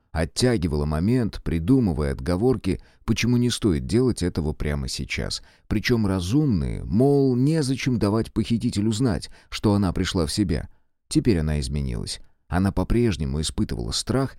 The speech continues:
но он больше не затапливал ее разум мутной волной паники, а лишь сообщал, что нужно вести себя осторожнее. Она действительно находилась в машине, которая ехала по широкой ровной трассе. По обе стороны расстилалась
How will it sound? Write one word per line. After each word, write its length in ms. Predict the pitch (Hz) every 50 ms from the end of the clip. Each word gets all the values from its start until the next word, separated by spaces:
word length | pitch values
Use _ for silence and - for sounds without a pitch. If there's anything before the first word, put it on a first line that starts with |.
| - - _
но 180 | - 107 135 151
он 140 | 160 151
больше 380 | 123 131 160 151 - - - 127
не 120 | 135 135
затапливал 760 | 123 98 127 120 - - 143 139 127 - 95 98 85 85 82 85
ее 180 | 85 82 80
разум 400 | 80 101 127 135 127 127 139 131
мутной 480 | 113 107 120 131 131 - - 135 131 127
волной 480 | 98 101 95 98 98 95 95 98 107
паники, 720 | - - - 87 80 71 64 60 52 - - 58 57 - - - _ _
а 120 | - - 85
лишь 240 | 82 87 90 - -
сообщал, 600 | - 80 76 71 - - - 101 113 120 120 113
что 200 | - - 82 76
нужно 300 | 76 90 104 98 107 110
вести 340 | 104 104 92 - - 120
себя 400 | 107 - - 104 87 98 90 - - - _ _
осторожнее. 840 | - 87 87 - - 98 95 113 120 107 80 82 67 50 50 - - - _ _ _ _ _ _
Она 240 | - - 82 90 90
действительно 680 | 82 78 101 - - - 113 95 - - 71 67 65 64
находилась 520 | 65 67 - 90 76 80 78 64 - -
в 60 | -
машине, 540 | - 80 71 67 - - 64 65 80 98 - - - _ _ -
которая 320 | - 110 113 139 143 143
ехала 380 | 147 160 165 156 - 135 127 113
по 120 | - 120
широкой 460 | 110 - 120 123 143 147 - - 110 107
ровной 340 | 113 117 120 110 117 117
трассе. 580 | 110 - 98 95 85 73 - - - 57 52 - - _ _ _
По 80 | - 104
обе 300 | 117 127 123 104 110 110
стороны 580 | - - - 151 156 147 139 131 127 120 - - - -
расстилалась 840 | - 101 120 117 - - 139 127 123 120 113 98 95 90 - -